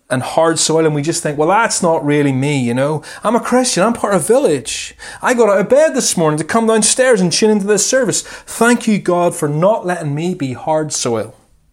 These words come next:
But the truth is that we probably all have parts of our hearts that are hard soil, don't we? But, uh, you know, parts, uh, of Jesus' teaching that we just let wash over our heads. Parts of the Bible that we just refuse to believe or,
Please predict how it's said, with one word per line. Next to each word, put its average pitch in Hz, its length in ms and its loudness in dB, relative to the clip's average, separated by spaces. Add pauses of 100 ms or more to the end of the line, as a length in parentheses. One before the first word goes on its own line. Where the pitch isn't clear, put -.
(680)
But 190 120 2
the 202 60 2
truth 226 460 2
is 131 480 0 (380)
that 147 120 -2
we 170 100 2
probably 190 380 2
all 165 260 4
have 143 260 -4
parts 143 320 0
of 131 100 -4
our 120 140 2
hearts - 360 -4
that - 100 -6
are 110 60 -6
hard 120 260 -2
soil, 104 280 -4
don't 123 240 -8
we? 151 180 -14 (280)
But, 196 480 0
uh, - 80 -12
you 196 100 4
know, 170 120 4
parts, 202 640 0
uh, 160 180 0
of 151 140 0
Jesus' 165 340 0
teaching 196 340 -4
that 156 120 0
we 151 100 0
just 175 380 0
let 147 360 -2 (220)
wash 160 500 0
over 143 180 0
our 123 120 0
heads. 110 520 -8 (1080)
Parts 233 340 0
of 190 60 0
the 180 80 2
Bible 185 460 2
that 156 80 0
we 165 120 2
just 170 200 -4
refuse 208 560 0
to 196 100 -2
believe 156 400 2
or, 147 180 2